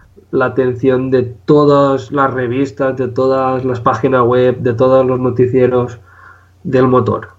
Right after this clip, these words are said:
Yo creo que sería muy bueno. Y ya, ya termino con el calendario, <laughs> no me enrollo más. No entiendo cómo este año no hay ninguna carrera en Estados Unidos.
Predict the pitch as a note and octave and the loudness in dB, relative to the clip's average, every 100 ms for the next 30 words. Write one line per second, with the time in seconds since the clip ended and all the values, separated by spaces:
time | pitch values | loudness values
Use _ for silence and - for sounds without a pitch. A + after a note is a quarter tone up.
0 | _ - C3 C#3+ D#3 D3 C#3 C#3 C#3+ C#3+ | _ -2 2 2 2 2 4 4 2 2
1 | C3+ A2 G#2+ G2 - _ _ - - - | 0 0 -2 -6 -16 _ _ -20 -20 -20
2 | _ - C3+ C#3 C#3 D3+ D3+ - - - | _ -4 0 2 4 2 0 -4 -10 -12
3 | C3 C#3 C3+ C3+ D3 D#3+ C#3+ B2+ A#2+ A#2+ | -6 -6 -4 0 0 0 -2 -4 -4 -6
4 | A#2+ A#2 A#2+ D3+ - - C3 C3 C3 A#2+ | -4 -4 -2 -2 -4 -4 -2 -2 0 0
5 | A#2+ A#2 C3+ - - - - _ - D3+ | 2 0 -2 -6 -16 -20 -20 _ 0 2
6 | D#3 D#3+ D#3+ F3 F3 D3+ C#3 C#3 - D3+ | 4 4 2 4 2 2 0 -2 0 0
7 | D#3+ D#3 D3 E3+ E3 C#3+ C#3 C#3 D3+ D3+ | 0 0 2 0 -2 -6 -4 -2 0 0
8 | D3 D3 D3 D#3 D3 C3 - B2 A#2 A#2 | 0 2 2 0 0 -4 -6 -6 -4 -4
9 | A2 G#2 | -6 -8